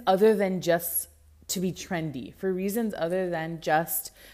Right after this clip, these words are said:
because they like the way it looks.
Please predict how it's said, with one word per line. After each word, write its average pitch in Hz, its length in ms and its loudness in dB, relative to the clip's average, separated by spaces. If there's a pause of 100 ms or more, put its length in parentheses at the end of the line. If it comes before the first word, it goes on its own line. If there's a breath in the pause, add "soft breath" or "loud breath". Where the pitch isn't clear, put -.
(140)
because 160 880 4
they 165 140 6
like 156 300 4
the 170 80 -2
way 151 280 -2
it - 140 -6
looks. 160 680 -4